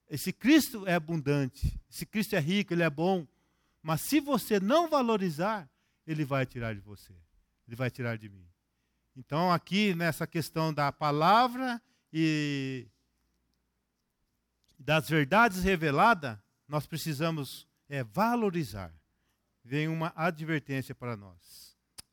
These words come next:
Ó Senhor Jesus. Vou ler só para completar o ver-,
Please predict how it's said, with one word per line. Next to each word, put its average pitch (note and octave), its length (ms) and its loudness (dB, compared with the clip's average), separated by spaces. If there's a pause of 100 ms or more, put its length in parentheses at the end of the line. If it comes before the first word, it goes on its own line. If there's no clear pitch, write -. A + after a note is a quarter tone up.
Ó E3 300 6
Senhor C3 340 -4
Jesus. G#2 600 -14 (960)
Vou D3 140 -6
ler D3 220 0
só D3 180 -10
para B2+ 340 -6
completar C3 440 -10
o C#3+ 40 -6
ver-, D3 240 -8